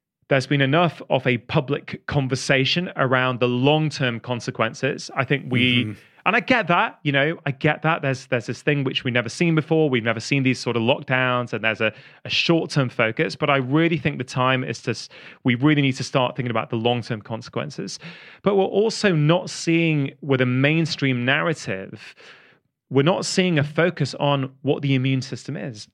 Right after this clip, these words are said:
Speaker 1: and how we can start supporting it. You know, it,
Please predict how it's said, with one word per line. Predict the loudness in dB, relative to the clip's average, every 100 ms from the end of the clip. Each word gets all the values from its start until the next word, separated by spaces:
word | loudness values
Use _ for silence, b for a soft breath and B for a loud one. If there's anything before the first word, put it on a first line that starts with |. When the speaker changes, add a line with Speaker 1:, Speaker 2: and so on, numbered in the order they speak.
| -6
Speaker 1:
and | -4
how | -4 -2 -2
we | 0 0
can | 0 -4
start | -2 -2 -2
supporting | -4 0 -2 0 -6
it. | -6 -10 -18 B B B B
You | 0
know, | 2 0 B B B -2
it, | -2 -2